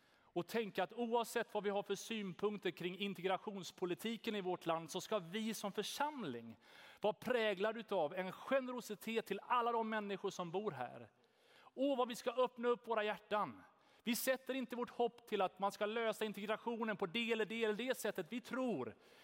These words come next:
helhjärtat att om vi är ett heligt folk, ett trevligt folk som välkomnar på samma sätt som Jesus gjorde, att "här, välkommen till mitt hus." Mi casa, su casa, inte bara här på Västra torget, utan också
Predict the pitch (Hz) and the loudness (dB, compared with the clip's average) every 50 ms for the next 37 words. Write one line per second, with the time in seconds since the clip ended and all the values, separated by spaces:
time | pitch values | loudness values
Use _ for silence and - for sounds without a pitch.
0 | - - - - 262 294 269 240 214 196 190 196 220 254 254 247 - - 175 170 | -20 -14 -2 0 2 2 4 4 4 4 4 4 2 2 0 0 0 -2 0 0
1 | 180 - 208 196 190 185 254 269 277 240 220 202 - - - - - - 277 277 | 0 0 -2 -2 -2 -2 0 2 2 4 4 2 2 0 -4 -6 -4 0 2 2
2 | 262 233 220 202 214 269 269 - - - 208 196 233 262 254 - - - - - | 2 2 2 2 0 -2 -4 -6 -2 0 0 2 2 0 -4 -8 -12 -16 -18 -18
3 | - - - - 226 - - - - - - 247 285 277 262 240 208 208 262 269 | -18 -6 -4 -4 -4 -4 -8 -12 -8 -4 0 0 2 2 2 2 0 0 -4 -8
4 | - - - 233 214 214 208 208 - - 208 202 202 185 185 180 - 320 330 311 | -6 -2 0 2 2 2 0 -4 -2 0 0 0 0 -4 -8 -6 0 2 4 4
5 | 302 269 240 226 220 - - - - 302 262 254 247 208 175 156 147 - - - | 4 2 2 0 -4 -4 -4 -2 -2 -2 0 -2 0 2 4 2 2 2 -4 -14
6 | - - - - 247 - - 262 240 240 240 - 254 233 - 247 233 233 226 247 | -18 -14 -4 -2 0 2 2 2 2 2 2 2 2 2 2 0 -2 -2 -2 -2
7 | 277 262 240 220 - - 262 233 214 233 262 240 202 180 190 185 - - - - | 0 0 0 0 0 -2 -6 -4 -4 -2 -4 -2 0 0 0 0 0 -6 -14 -16
8 | - - - - 277 302 285 285 254 208 185 185 180 277 277 262 247 233 - 262 | -14 -6 0 2 4 4 4 4 2 2 0 0 2 4 4 4 2 2 2 0
9 | 254 262 247 - 262 254 240 247 269 262 254 - - 277 285 269 208 147 - - | 0 0 -2 -2 -2 -2 -2 0 -2 -2 -2 -4 -4 -4 -2 -2 -2 -2 -4 -6
10 | - - - - - _ _ - - - - _ _ _ - 151 254 302 247 - | -8 -10 -10 -12 -16 _ _ -20 -20 -20 -20 _ _ _ -2 2 2 2 2 4
11 | 277 285 277 269 - - 269 254 240 - - 254 226 - - 226 196 180 - - | 4 4 4 4 4 4 2 2 2 0 -4 -6 -4 -2 0 2 2 2 2 0
12 | 180 170 185 233 247 240 - 233 190 - 254 247 233 214 190 202 240 233 214 - | 0 0 0 0 -2 -2 -2 -2 0 0 2 2 2 2 2 2 0 0 0 0
13 | 220 220 202 - 214 202 - - 226 220 202 208 202 - 202 - 202 202 202 - | -2 -2 0 0 -2 -2 0 2 2 2 2 2 0 -2 0 0 0 -2 0 0
14 | - 240 - - - - - 202 180 147 | -2 -2 -2 -2 -6 -4 0 2 2 2